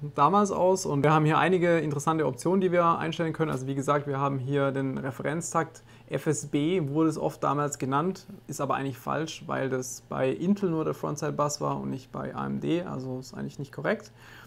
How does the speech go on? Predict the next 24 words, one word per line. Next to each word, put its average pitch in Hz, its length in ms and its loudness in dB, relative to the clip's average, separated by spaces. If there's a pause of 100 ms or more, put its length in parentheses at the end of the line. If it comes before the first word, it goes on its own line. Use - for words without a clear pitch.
(160)
Dann 135 120 -4
konnte 151 200 0
man 143 160 0
auch 143 260 -4
den 135 200 -4
P-C-Express-Takt, 151 1040 -6 (360)
ähm, 139 160 -4
relativ 143 480 -2
gut 160 160 -2
einstellen. 151 600 -2 (380)
C - 180 -4
P 185 160 0
U-Ratio 190 600 2
ist 143 180 -6
jetzt 143 160 -4
hier 147 120 0
auf 135 200 -4
Auto. 202 440 2 (520)
Das - 360 -4 (260)
stellen 143 440 0
wir 139 160 0
einfach 135 300 -6
mal 131 220 -2
auf 131 240 -4